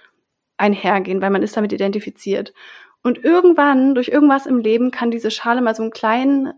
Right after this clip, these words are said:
Riss bekommen, dass man schafft, da mal kurz rauszukommen und von oben rauf zu schauen.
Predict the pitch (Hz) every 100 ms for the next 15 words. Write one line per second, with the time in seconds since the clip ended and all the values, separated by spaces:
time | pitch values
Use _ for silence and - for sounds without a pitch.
0 | - 240 403 - - 220 - 208 226 339
1 | - - - - 247 240 233 233 - 320
2 | - - 254 247 - 233 - 208 294 294
3 | - 294 - 285 294 330 - _ _ 240
4 | 240 240 208 233 240 196 208 - - 202
5 | - 175 180 202 277